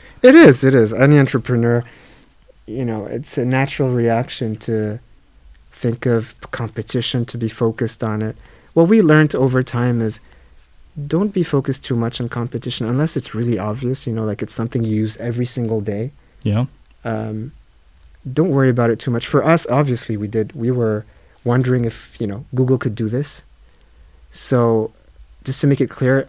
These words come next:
Speaker 1: I think Google could do anything they want
Speaker 2: Mm-hmm.
Speaker 1: 'cause they have, the, as you said, the money,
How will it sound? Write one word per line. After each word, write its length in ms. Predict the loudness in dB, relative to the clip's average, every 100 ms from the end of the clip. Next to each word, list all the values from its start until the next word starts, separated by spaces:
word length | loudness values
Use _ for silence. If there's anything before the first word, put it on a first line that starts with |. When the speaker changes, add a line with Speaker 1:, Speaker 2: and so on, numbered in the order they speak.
| -10
Speaker 1:
I 60 | -8
think 180 | -4
Google 200 | -2 -2
could 160 | -2 -4
do 140 | -2 -2
anything 320 | -2 -2 -2
they 100 | -2
want 220 | -4 -6 -12 _ -6
Speaker 2:
Mm-hmm. 220 | 0 2 0 -4 _ -4
Speaker 1:
'cause 140 | -2
they 80 | 0
have, 120 | -2
the, 120 | -4
as 160 | -4 -6
you 60 | -6
said, 240 | -6 -6
the 60 | -4
money, 400 | 0 0 0